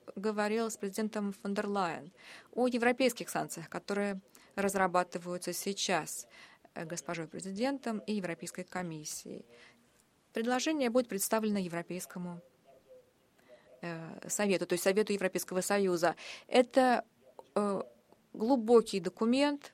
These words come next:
подробный документ. Я благодарил госпожу президента за кон-, такую конкретику в, в ходе нашей беседы. Она говорила очень подробно и конкретно.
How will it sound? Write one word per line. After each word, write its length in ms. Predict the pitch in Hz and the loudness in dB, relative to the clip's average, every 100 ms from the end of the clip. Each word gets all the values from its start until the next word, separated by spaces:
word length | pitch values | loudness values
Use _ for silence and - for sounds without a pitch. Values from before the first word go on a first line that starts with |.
| _ _ - _ _ | _ _ -20 _ _
подробный 420 | 208 208 208 190 | 0 2 2 0
документ. 420 | 190 - 247 285 | -2 0 0 2
Я 60 | 233 | 0
благодарил 720 | 202 220 220 240 226 185 - | 0 0 4 4 6 4 2
госпожу 400 | - 185 - 180 | -4 -4 -2 -2
президента 800 | 165 180 208 220 277 277 226 202 208 - _ _ _ _ _ _ - - _ - _ _ - | -2 -6 -4 -2 -2 -2 -8 -10 -12 -20 _ _ _ _ _ _ -20 -20 _ -20 _ _ -4
за 340 | 185 214 226 220 - _ - - - | 2 2 2 -4 -16 _ -20 -20 -2
кон-, 300 | 214 214 202 - - - | 2 2 0 -10 -6 -2
такую 240 | 214 240 | 2 4
конкретику 920 | 233 220 233 240 220 170 - 147 151 - - | 6 4 4 4 2 -2 -4 -4 -4 -10 -8
в, 220 | 180 170 160 _ - - - - - | -4 -4 -6 _ -20 -20 -20 -20 -6
в 60 | |
ходе 200 | - 180 | -4 -2
нашей 300 | 165 165 196 | -2 -2 -2
беседы. 640 | 196 220 - 294 240 226 220 | -2 -2 -2 -2 0 -2 -2
Она 300 | 190 185 185 | -2 -2 -2
говорила 540 | 190 190 185 165 - | -2 0 0 0 0
очень 380 | - 247 247 226 | 0 0 0 0
подробно 440 | 208 202 208 190 | 0 0 0 -2
и 40 | 190 | -2
конкретно. 680 | 196 185 196 190 185 180 | -2 -2 -2 -4 -4 -8